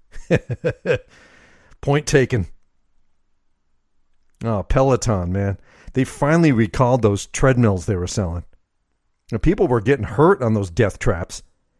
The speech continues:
and then a baby died. Man, I shit on those bikes for so long. And people were like, "Hey, you said you wanted to see more people riding bikes." And I'm like, "Dude, that's not a bike.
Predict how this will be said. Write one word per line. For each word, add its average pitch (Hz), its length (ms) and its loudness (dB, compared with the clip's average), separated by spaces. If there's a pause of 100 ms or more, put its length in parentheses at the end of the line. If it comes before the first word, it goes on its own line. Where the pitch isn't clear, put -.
and 135 100 2
then 143 100 2
a 117 60 0
baby 143 440 2
died. 92 400 -2 (1800)
Man, 123 340 0
I 147 100 2
shit - 400 0
on 117 120 2
those 101 160 -2
bikes 101 240 -2
for - 120 -12
so - 180 -4
long. 98 400 -2 (1000)
And 107 240 -2
people 147 240 -2
were 117 100 0
like, 98 260 -4
"Hey, 180 140 2
you 120 140 -2
said 160 240 0
you 151 80 2
wanted 151 240 2
to 123 60 -4
see 156 200 -4
more 139 160 0
people 127 260 -4
riding 120 260 0
bikes." - 420 -4 (720)
And 123 100 -4
I'm 120 140 0
like, 110 200 -2 (260)
"Dude, 170 260 0
that's 147 200 0
not 285 180 2
a 107 40 -4
bike. 170 480 -2